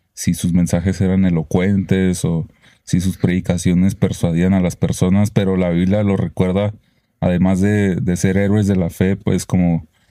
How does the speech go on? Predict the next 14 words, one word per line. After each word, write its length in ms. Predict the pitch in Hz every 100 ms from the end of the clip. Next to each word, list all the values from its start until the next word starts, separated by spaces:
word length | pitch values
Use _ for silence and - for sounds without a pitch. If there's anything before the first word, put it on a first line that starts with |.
| _ _
grandes 460 | - 90 90 101 101
hombres, 520 | 98 98 101 95 - -
eh, 440 | 85 82 80 76 76 - - -
predicadores, 1040 | 90 87 87 - 82 80 85 107 110 101
por 180 | - 90
así 220 | 82 90
decirlo. 540 | 90 85 104 113 101 92
Está 220 | 82 -
el 100 | 87
caso 340 | - 92 107 101
de 60 |
Noé, 420 | 95 90 104 127 - _ _ _ _ _ _ _
que 460 | 92 90 87 80 -
platicábamos, 920 | 87 80 80 87 87 92 92 85